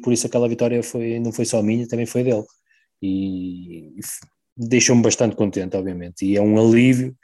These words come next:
principalmente depois de tudo o que eu passei, saí do, do buraco mais fundo que eu já tive na minha vida e em tão pouco tempo consegui chegar ao topo e obviamente que me deixou bastante contente, e todo o sofrimento, todas as noites perdidas, o, todos os dias que chorei,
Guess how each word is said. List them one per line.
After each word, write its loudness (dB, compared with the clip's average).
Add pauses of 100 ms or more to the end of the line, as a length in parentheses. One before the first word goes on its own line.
(540)
principalmente 2
depois 2
de -6
tudo 4
o 2
que -2
eu 4
passei, 2
saí 0
do, -2 (960)
do -2
buraco 0
mais 0
fundo -6
que -2
eu 0
já 0
tive -4
na -4
minha -4
vida -6 (380)
e 4
em 4
tão 0
pouco -2
tempo 0
consegui -2
chegar 0
ao 4
topo 0 (680)
e -6
obviamente 2
que 0
me 4
deixou 2
bastante 0
contente, -2
e 0
todo 2
o 4
sofrimento, 0
todas 2
as 0
noites -2
perdidas, 0
o, -8
todos -6
os -2
dias 4
que -6
chorei, 0